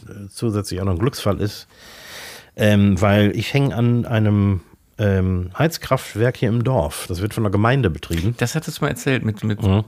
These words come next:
Speaker 2: Pellets oder Holz wird das beheizt,
Speaker 1: M-,
Speaker 2: ne?
Speaker 1: genau, mit, mit Holzpellets wird das betrieben. Und, ähm, klar, der Holzpreis steigt auch so ein bisschen, äh, allein aufgrund des, des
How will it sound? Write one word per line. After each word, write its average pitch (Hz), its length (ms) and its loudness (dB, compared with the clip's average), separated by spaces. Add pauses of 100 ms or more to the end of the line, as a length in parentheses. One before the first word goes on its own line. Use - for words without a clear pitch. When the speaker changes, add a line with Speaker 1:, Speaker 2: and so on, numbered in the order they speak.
Speaker 2:
Pellets 120 360 0
oder 104 140 2
Holz 113 260 2
wird 98 120 -6
das 90 100 -6
beheizt, 98 400 -2
Speaker 1:
M-, - 60 -4
Speaker 2:
ne? 139 40 0
Speaker 1:
genau, 113 220 6
mit, - 240 -2
mit 98 140 -4
Holzpellets 120 500 0
wird 110 80 -2
das 98 100 -2
betrieben. 127 520 -2 (1120)
Und, 120 640 0
ähm, 104 520 2
klar, 120 200 2
der 101 100 4
Holzpreis 120 460 2
steigt 117 400 0
auch 117 420 -2 (1080)
so - 120 -2
ein 117 80 2
bisschen, 131 440 0
äh, - 40 -2
allein 113 960 0
aufgrund 110 480 2
des, - 360 -4
des - 420 -6